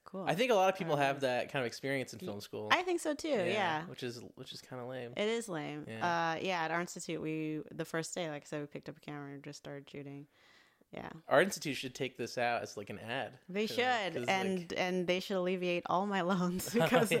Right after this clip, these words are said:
Speaker 1: of it. <laughs> Loans suck.
Speaker 2: Uh, so you decided to, so you're living in Santa Monica, and you decided to just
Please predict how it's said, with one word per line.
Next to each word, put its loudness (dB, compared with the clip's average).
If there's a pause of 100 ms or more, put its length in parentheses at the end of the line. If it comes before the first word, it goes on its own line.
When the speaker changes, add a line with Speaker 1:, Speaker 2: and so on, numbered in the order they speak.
(100)
Speaker 1:
of 4 (180)
it. 0 (500)
<laughs> -
Loans 2
suck. -8 (600)
Speaker 2:
Uh, 6
so -2
you 4
decided 4
to, 4 (400)
so -2
you're 6
living 4
in 0
Santa 2
Monica, 2
and -2
you 2
decided 0
to -12
just -6